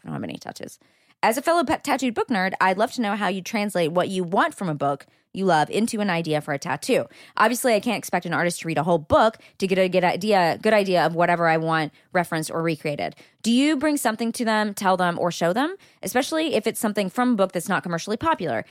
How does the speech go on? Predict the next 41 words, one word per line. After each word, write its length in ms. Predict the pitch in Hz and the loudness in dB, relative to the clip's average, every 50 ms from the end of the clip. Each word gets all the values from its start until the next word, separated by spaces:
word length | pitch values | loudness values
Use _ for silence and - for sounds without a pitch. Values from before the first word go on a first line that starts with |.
| - _ - | -14 _ -6
It's 140 | - 202 | -4 -2
important 460 | 226 226 240 262 226 233 233 220 - - _ _ _ - | -2 0 0 0 0 0 0 -2 -4 -8 _ _ _ -6
to 80 | - 202 | -2 0
me 260 | 220 240 233 220 214 | 2 2 4 2 2
that 140 | 196 190 160 | 2 2 0
it 80 | - - | 0 -4
comes 360 | - 233 226 196 196 208 196 - | -2 0 0 2 2 0 0 0
out 280 | 170 175 170 160 131 - 180 170 | 2 4 4 4 2 0 -2 -2
just 320 | - 196 190 - - - | 0 0 0 -2 -6 -4
right, 340 | 165 196 196 170 160 156 156 - | -2 0 2 2 0 -2 -2 -4
and 120 | 165 170 | -2 -2
I'm 120 | 160 160 - | -2 0 2
always 300 | - 185 208 220 220 202 | 2 2 4 2 2 0
worried 260 | 180 180 175 175 175 | 0 2 2 2 2
that 100 | 165 170 156 | 2 0 0
I'm 100 | 151 147 | -2 -2
asking 320 | 151 170 175 - 170 165 | -2 -4 -4 -4 -8 -6
too 120 | - - 269 | -2 -2 0
many 180 | 269 269 254 | 0 0 -2
cha-, 340 | - - - - 202 185 - - _ _ - - _ _ _ | -4 -6 -4 -2 -2 -2 -2 -6 _ _ -20 -20 _ _ _
asking 280 | 185 208 220 - 208 196 | 0 0 2 0 -2 -4
for 40 | 180 | -2
too 120 | - 262 247 | -2 0 0
many 140 | 247 233 | 2 0
changes 440 | - 208 175 170 170 165 160 156 - - - - _ _ | 0 -2 -2 -2 0 0 0 -2 -4 -8 -16 -20 _ _
or 140 | - - 190 | -2 0 2
not 220 | 185 190 190 123 180 | 4 4 2 4 4
liking 300 | 185 180 180 180 175 170 | 2 2 2 0 -2 -2
the 80 | 165 165 | -2 -4
entire 240 | 165 170 160 151 | -4 -4 -4 -4
concept 440 | - - 247 247 240 - 254 220 220 | 0 2 2 2 2 2 0 -2 0
an 80 | 190 180 | -2 0
artist 260 | 165 165 151 151 - | 0 0 -2 -4 -6
comes 180 | - 147 147 151 | -8 -6 -6 -6
up 100 | 143 - | -6 -6
with. 200 | - - - - | -8 -8 -6 -6
Would 160 | 160 165 - | -6 -2 0
love 180 | 139 170 180 170 | 0 0 0 -2
to 60 | - | -4
hear 180 | 160 151 151 147 | -6 -4 -4 -4
your 300 | - - 151 156 151 | -4 -4 -4 -4 -4